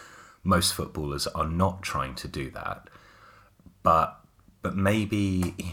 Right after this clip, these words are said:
maybe the desire to, to impress, to, to show keenness, to show, uh, work ethic kind of spills over.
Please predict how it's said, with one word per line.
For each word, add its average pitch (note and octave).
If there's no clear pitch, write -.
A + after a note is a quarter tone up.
maybe G#2
the F2+
desire D#2+
to, D2+
to -
impress, D#2
to, D2+
to -
show D2+
keenness, D#2
to -
show, D2
uh, D2
work E2
ethic D2
kind D#2+
of D2
spills D#2
over. D#2